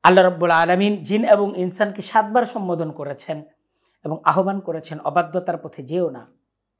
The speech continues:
তার পরবর্তী আলোচনায় ছেচল্লিশতম আয়াত থেকে আটাত্তরতম আয়াত পর্যন্ত সূরার শেষাংশে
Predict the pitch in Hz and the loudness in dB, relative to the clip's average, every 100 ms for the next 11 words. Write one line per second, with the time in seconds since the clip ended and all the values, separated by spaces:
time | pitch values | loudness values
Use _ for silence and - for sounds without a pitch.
0 | _ _ _ _ _ _ 165 165 - 226 | _ _ _ _ _ _ 0 2 6 8
1 | 254 294 277 311 247 226 214 180 170 - | 8 6 4 4 4 2 0 0 -2 -2
2 | 202 254 254 262 - 269 254 185 185 202 | -4 -2 -4 -4 -2 2 4 4 4 2
3 | 202 - 233 262 - _ - 151 170 170 | -2 -8 -4 -6 -6 _ 0 2 2 0
4 | - 240 247 170 185 175 170 - 139 143 | 0 2 2 4 4 4 0 -10 -10 -12
5 | 139 147 - 160 143 - 233 - 160 - | -14 -14 -6 -4 -4 -6 -8 -6 -10 -10
6 | 131 | -20